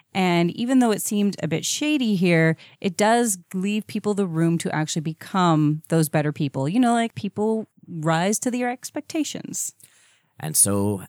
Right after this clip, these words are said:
Speaker 2: after burying Rat Tusk, Baldur and Karnilla continue on their way.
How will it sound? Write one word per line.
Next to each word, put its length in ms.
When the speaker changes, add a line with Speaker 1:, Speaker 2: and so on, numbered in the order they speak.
Speaker 2:
after 260
burying 400
Rat 220
Tusk, 340
Baldur 320
and 80
Karnilla 480
continue 480
on 140
their 120
way. 360